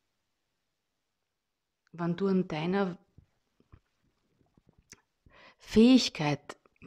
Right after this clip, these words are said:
zweifelst, dann bist du sozusagen selbst die Bremse, ja? Wenn du in die Einstellung gehst, dass du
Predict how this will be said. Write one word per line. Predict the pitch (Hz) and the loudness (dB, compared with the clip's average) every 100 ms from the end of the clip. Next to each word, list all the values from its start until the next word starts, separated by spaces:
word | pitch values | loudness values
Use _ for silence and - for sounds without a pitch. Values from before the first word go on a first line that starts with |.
| - | -18
zweifelst, | - 175 180 226 180 160 - - | -4 0 2 0 -2 -4 -6 -6
dann | 185 185 196 196 - _ _ _ _ _ _ _ _ _ _ _ | -4 -2 -2 -4 -8 _ _ _ _ _ _ _ _ _ _ _
bist | 220 - | -2 0
du | 214 | 2
sozusagen | - 220 220 - 208 | 2 2 0 2 4
selbst | - 190 - | 4 2 0
die | 202 | -6
Bremse, | - 202 196 190 160 | -4 -2 0 0 -4
ja? | 160 175 185 - _ _ _ _ _ _ _ _ _ _ _ _ _ _ | -8 -8 -10 -14 _ _ _ _ _ _ _ _ _ _ _ _ _ _
Wenn | 147 175 180 175 | -14 -6 -6 -4
du | 208 208 | -2 2
in | 196 185 | 2 2
die | 185 185 180 180 180 185 185 - - - - - - | 0 0 0 0 -2 -4 -8 -16 -20 -20 -20 -14 -4
Einstellung | 165 170 - 214 220 220 202 | 0 0 0 2 6 6 4
gehst, | 208 208 208 208 - - - - _ - _ _ _ _ _ _ _ _ _ _ _ _ _ _ _ _ _ _ _ _ - | 2 4 4 2 -2 -6 -12 -20 _ -20 _ _ _ _ _ _ _ _ _ _ _ _ _ _ _ _ _ _ _ _ -10
dass | 190 165 - | -6 -6 -6
du | 202 185 180 165 - | -6 -2 -2 -4 -8